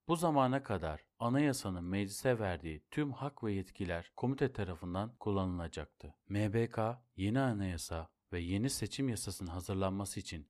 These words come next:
ivedi tedbirler alıp kendiliğinden dağılmasını sağlayarak yalnızca geçici bir yetkiyle hareket etme niyetini açıkça ortaya koyuyordu.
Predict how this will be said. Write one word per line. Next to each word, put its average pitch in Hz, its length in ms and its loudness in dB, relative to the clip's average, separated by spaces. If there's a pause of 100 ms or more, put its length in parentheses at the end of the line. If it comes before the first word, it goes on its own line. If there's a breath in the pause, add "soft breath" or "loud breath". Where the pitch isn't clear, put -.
ivedi 120 420 4
tedbirler 101 540 0
alıp 80 240 -4 (160)
kendiliğinden 117 680 0
dağılmasını 92 560 0
sağlayarak 87 640 -2 (180)
yalnızca 127 440 0
geçici 104 500 -4
bir 117 100 4
yetkiyle 98 600 0
hareket 92 440 -6
etme 107 300 -4
niyetini 92 400 -2
açıkça - 460 -6
ortaya 101 320 -2
koyuyordu. 85 640 -6